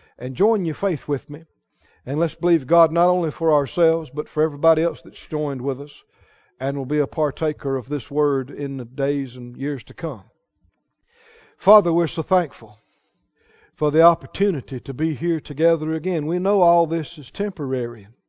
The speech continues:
We're so thankful that you've given us our own place to meet, and, and we don't have to ask or beg somebody else, and we don't have to clear everything we say with somebody else, but we're free to preach your word. And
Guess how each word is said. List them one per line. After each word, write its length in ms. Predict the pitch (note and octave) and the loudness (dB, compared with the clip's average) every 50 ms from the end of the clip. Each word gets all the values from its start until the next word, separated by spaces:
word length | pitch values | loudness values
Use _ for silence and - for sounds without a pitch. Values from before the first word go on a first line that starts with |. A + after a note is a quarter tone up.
| _ _ _ _ _ _ _ _ _ _ _ | _ _ _ _ _ _ _ _ _ _ _
We're 80 | - D3+ | -12 -10
so 160 | - - F#3+ | -4 -4 -4
thankful 460 | - - G3+ G#3 G#3 F3 - D#3 D3 | 0 0 0 0 0 -4 -8 -8 -6
that 180 | C#3 D3 - - | -6 -6 -8 -8
you've 140 | D3 C3+ C3 | -10 -4 -2
given 280 | E3+ F3 D#3+ D#3 D3+ | -4 -2 -2 -4 -8
us 160 | D3+ C3+ - - | -8 -8 -6 -4
our 120 | C#3+ D3 | -2 0
own 260 | D#3 E3 F3 E3+ D#3+ | 0 -2 -2 -4 -8
place 380 | - - F#3 F#3+ F#3+ F3 - - | -6 -4 -2 -2 -2 -4 -12 -14
to 120 | - D3 | -14 -10
meet, 340 | C#3 D#3+ F#3 G3 D#3 - _ _ | -4 -2 -2 -2 -4 -10 _ _
and, 160 | - F#2 G2 _ _ _ _ _ _ _ _ _ _ _ _ | -20 -20 -20 _ _ _ _ _ _ _ _ _ _ _ _
and 100 | - A#2+ | -12 -8
we 80 | C3 D3 | -4 -2
don't 160 | E3 E3+ D3 | -2 -2 0
have 240 | E3 F#3 F#3 F3 - | 0 -2 -2 -2 -4
to 200 | E3 D3+ C3 A2 _ _ _ _ | -6 -6 -6 -6 _ _ _ _
ask 420 | - D3+ E3+ F3+ E3+ - - - - | 0 0 2 2 0 -4 -8 -8 -8
or 60 | D#3+ | -4
beg 300 | D3 E3+ F3+ F3+ D#3 - | -2 -2 -2 -2 -4 -8
somebody 480 | - D#3+ D3 C#3+ C#3+ C#3+ C3+ C3 C3+ C3 | -8 -8 -4 -2 0 0 0 2 0 0
else, 300 | B2+ A#2+ - _ - - | -2 -4 -6 _ -16 -12
and 100 | C3 C#3 | -8 -4
we 60 | D#3 | -2
don't 100 | E3 F3 | 0 0
have 140 | F#3+ F#3 - | -2 -2 -6
to 60 | - | -14
clear 280 | - - G3 G3+ G3 | -4 0 2 4 4
everything 480 | G3 F#3+ F3 E3 - - G3 G3 F#3+ F#3 | 2 2 -2 -6 -6 -4 -4 -4 -2 -4
we 100 | F3 E3 | -6 -6
say 360 | C3+ - - G#3 G#3 F3+ C#3 | -6 -4 -2 -2 0 0 -2
with 260 | A#2+ B2+ C3 A2+ _ _ _ _ _ _ _ _ | -6 -8 -10 -12 _ _ _ _ _ _ _ _
somebody 580 | - - F3 F3 E3+ D#3+ D#3+ D3+ C#3+ C#3+ C#3+ | -6 -4 -4 0 4 6 6 6 6 4 4
else, 220 | C#3 B2+ B2+ A#2+ - | 2 2 0 -6 -14
but 180 | _ - D3+ | _ -8 -6
we're 140 | D#3+ D3+ D3 | -4 -6 -6
free 320 | - - G3 A#3 B3 A#3+ G#3 | -6 0 2 2 2 2 0
to 80 | F#3+ | -4
preach 320 | - - A#3 A3+ F3+ - - | -4 -4 -6 -6 -6 -8 -8
your 100 | F#3+ F#3+ | -4 -2
word. 460 | G3+ G#3 G3 D#3 B2+ A2 G#2 G2 G#2 | -2 -2 -2 -4 -4 -6 -10 -12 -14
And 160 | G#2+ - | -18 -20